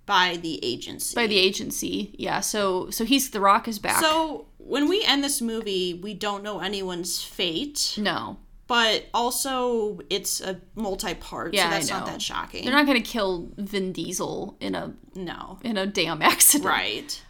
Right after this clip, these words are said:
Speaker 2: But that, that brings us to a good point, Hannah, is what I've been thinking a lot about. If they are setting this up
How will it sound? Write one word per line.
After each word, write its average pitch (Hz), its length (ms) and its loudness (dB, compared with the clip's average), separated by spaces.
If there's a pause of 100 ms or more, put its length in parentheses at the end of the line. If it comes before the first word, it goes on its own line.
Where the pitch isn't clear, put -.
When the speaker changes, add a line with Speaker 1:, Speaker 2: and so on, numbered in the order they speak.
(140)
Speaker 2:
But 277 140 0
that, 349 300 6
that 285 280 2
brings 320 280 2
us 285 140 2
to 285 180 2
a 247 40 2
good 214 200 0
point, 185 260 0
Hannah, 170 400 0
is 190 680 0 (720)
what 226 180 8
I've 226 160 12
been 214 160 2
thinking 208 340 0
a 175 60 -4
lot 139 160 0
about. - 440 -2 (1500)
If 277 320 4
they 302 280 4
are 370 360 6
setting 240 400 4
this 226 200 0
up 165 300 2